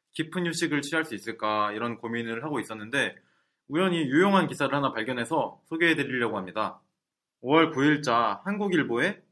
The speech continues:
건강한 휴식법, 어떻게 자야 건강에 좋을까라는 기사인데요. 러시아의 한 주간지에서 소개한 내용을 정리한 기사입니다. 요약하자면 등을 대고 누운 자세, 옆으로 누운 자세,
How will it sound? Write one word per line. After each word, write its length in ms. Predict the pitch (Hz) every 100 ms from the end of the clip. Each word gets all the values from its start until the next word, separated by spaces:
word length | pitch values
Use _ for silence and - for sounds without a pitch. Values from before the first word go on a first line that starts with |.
| _
건강한 480 | - 143 165 160 156
휴식법, 540 | 160 156 117 95 - -
어떻게 380 | 127 185 175 165
자야 300 | 143 135 127
건강에 380 | 127 139 139
좋을까라는 880 | 120 117 117 131 123 95 - 113 120
기사인데요. 720 | 110 113 110 104 127 127 101 _ _ _ _ _ _ _ _
러시아의 560 | 123 147 185 185 175 170
한 180 | 185 175
주간지에서 600 | 135 151 151 135 139 135
소개한 380 | 170 170 156
내용을 340 | 107 107 107 101
정리한 380 | 104 113 131 113
기사입니다. 680 | 98 98 92 92 113 - - _ _ _ _ _
요약하자면 640 | 113 139 143 147 110 107 151 _ _ _ _ _
등을 300 | - 165 180
대고 300 | 170 156 156
누운 240 | 127 123 123
자세, 420 | 107 120 101 - _ _ _
옆으로 400 | 120 120 170 165
누운 200 | 127 110
자세, 340 | 98 95 107